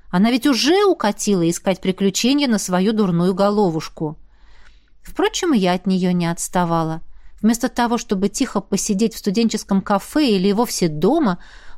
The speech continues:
пошла проведывать раненого, который даже знать не знает, кто я такая. После обычной для посетителей дезинфекции и записи личных данных меня пропустили на второй этаж, где лежал Рон.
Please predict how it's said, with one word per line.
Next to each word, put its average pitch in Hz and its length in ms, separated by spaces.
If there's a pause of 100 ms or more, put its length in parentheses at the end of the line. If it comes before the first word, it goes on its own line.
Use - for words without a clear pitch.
пошла 381 320
проведывать 302 640
раненого, 302 520
который 196 420
даже 180 220
знать 214 340
не 294 100
знает, 240 320
кто - 180
я 180 140
такая. 175 580 (800)
После 240 380
обычной 220 420
для 196 160
посетителей 214 760
дезинфекции 190 960
и 196 80
записи 214 440
личных 196 420
данных 294 460 (380)
меня 320 260
пропустили 302 600
на 240 120
второй 247 380
этаж, 294 280
где 202 160
лежал 190 380
Рон. 180 360